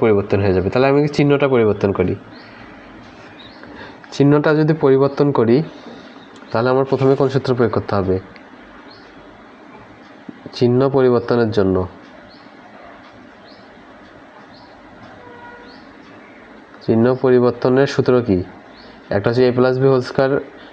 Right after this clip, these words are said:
সমান a minus b whole square plus four a b এবং a minus b whole square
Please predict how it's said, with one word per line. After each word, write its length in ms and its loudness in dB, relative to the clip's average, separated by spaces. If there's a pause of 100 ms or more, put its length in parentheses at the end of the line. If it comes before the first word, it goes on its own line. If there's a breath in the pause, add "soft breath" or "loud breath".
(100)
সমান 220 0 (220)
a 20 6 (100)
minus 280 2
b 100 -2
whole 180 2
square 260 0
plus 240 0
four 220 0
a 80 -2
b 20 0 (200)
এবং 140 0 (220)
a 20 4 (100)
minus 260 2
b 100 0
whole 160 0
square 220 -2